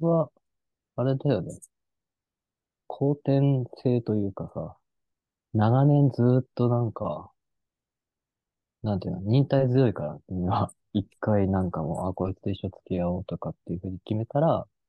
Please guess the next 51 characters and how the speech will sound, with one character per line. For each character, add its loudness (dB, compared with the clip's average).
長 2
い -2
か -8
ら、 -10
そ 0
れ -6
変 2
わ 2
る、 -8
揺 -2
る 2
が 2
な -2
い -6
か -10
ら、 -12
な -2
ん -6
か、 -10
大 4
喧 0
嘩 -4
と -6
か -6
し -16
て -8
も。 -8
だ -2
か -2
ら 0
そ 0
れ 4
で、 2
な 2
ん -2
か、 -4
ず -6
ー 2
っ -12
と、 0
じ -4
ゃ 2
あ -2
十 0
何 0
年 0
も -8
俺 -4
の -4
こ -6
と -8